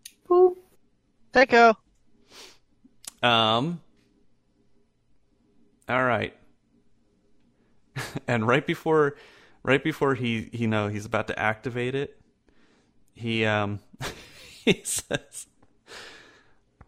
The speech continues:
Speaker 3: "Oh, by the way, it only takes you to, like, some of the most tragic places you've ever been." And, <laughs> and then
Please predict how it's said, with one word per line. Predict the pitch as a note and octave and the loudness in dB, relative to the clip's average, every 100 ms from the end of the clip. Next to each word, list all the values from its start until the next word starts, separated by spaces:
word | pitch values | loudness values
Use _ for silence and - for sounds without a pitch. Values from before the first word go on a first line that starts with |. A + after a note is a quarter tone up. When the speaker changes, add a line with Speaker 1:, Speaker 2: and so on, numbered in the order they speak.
| _ _ | _ _
Speaker 3:
"Oh, | D3 D3 | 0 2
by | C#3+ C#3 | 4 4
the | B2+ | 4
way, | B2 A#2 G2 | 0 -2 0
it | G#2 | 0
only | D3 E3+ | 2 0
takes | C#3+ D#3 C#3 | 2 0 -2
you | C3+ | -6
to, | C3 A#2 | -4 -2
like, | A2+ G2 - - _ _ _ | 0 -2 -10 -20 _ _ _
some | - B2+ | -4 -2
of | A#2 | 0
the | |
most | A2+ A#2 - | 0 -2 -4
tragic | - A2 G#2 A2 - | -2 -2 0 -4 -4
places | G#2+ G#2 - G2+ | -4 -4 -6 -10
you've | G2+ G2+ | -8 -8
ever | G2+ G#2 | -6 -4
been." | G#2+ G2+ G2 - _ _ _ _ _ _ _ - | -4 -4 -8 -16 _ _ _ _ _ _ _ -2
And, | B2 B2+ - | 0 0 2
<laughs> | |
and | F#3 C3+ | 2 4
then | B2+ B2+ | 4 2